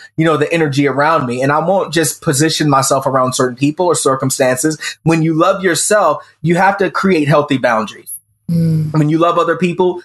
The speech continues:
Speaker 1: you have to give them space to be where they are and choose their path. When certain circumstances happen around you, again, you have to stand in your power and ask yourself,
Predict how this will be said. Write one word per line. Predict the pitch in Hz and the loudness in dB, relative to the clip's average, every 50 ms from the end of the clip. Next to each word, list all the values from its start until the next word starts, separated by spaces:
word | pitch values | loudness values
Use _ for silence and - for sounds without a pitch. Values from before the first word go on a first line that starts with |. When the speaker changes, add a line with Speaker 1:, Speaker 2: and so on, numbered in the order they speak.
| _ _ - | _ _ -2
Speaker 1:
you | 143 147 | 0 2
have | 165 156 160 156 | 2 2 2 0
to | 151 | -2
give | 139 135 175 160 151 147 | -2 0 0 0 0 0
them | 160 160 160 | 0 0 0
space | 156 - - 170 160 160 165 165 - - - - _ - | -2 -2 0 0 2 2 0 -2 -4 -8 -18 -16 _ -4
to | - 151 | -2 0
be | 135 143 135 143 | 0 0 0 2
where | 135 143 139 | 2 0 2
they | 151 151 147 | 2 0 2
are | 127 123 123 120 117 - | 2 2 2 0 0 0
and | 127 123 123 | -2 -2 -2
choose | - - 139 120 113 - | -2 -2 -2 -2 -2 0
their | 131 - - | -2 0 2
path. | 156 165 143 135 131 | 2 2 2 2 0
When | 127 131 | -2 -2
certain | - 180 180 180 185 175 - | 0 0 -2 -2 -2 -4 -2
circumstances | - 180 185 190 175 - - 180 185 185 185 - | -2 -2 0 -2 -2 -2 -2 -2 -2 -2 -2 0
happen | - 180 185 165 - 190 190 185 190 - - - - _ _ - | 2 2 2 2 2 0 0 -2 -4 -8 -14 -20 -20 _ _ -2
around | 156 151 135 147 151 160 175 190 175 160 | 0 0 2 2 2 2 2 0 0 0
you, | 196 202 208 214 214 214 214 - - - | 0 2 2 2 0 -2 -2 -4 -2 -2
again, | 147 139 - 190 202 180 151 143 | -2 0 0 0 0 2 0 0
you | 156 165 170 | 2 2 2
have | 160 - - | 2 2 0
to | 160 143 | -2 -4
stand | - - 160 156 156 147 | -2 0 0 0 2 0
in | 151 147 | 0 0
your | 147 143 139 | 0 0 0
power | - 165 170 175 175 160 151 123 | 0 2 2 2 2 2 2 2
and | 139 143 143 | 0 0 0
ask | - 147 156 160 - - - | 0 0 0 0 -2 -2 0
yourself, | 156 143 143 - - - 214 226 190 147 127 131 131 | 0 0 0 -2 -2 0 0 2 2 2 0 -2 -4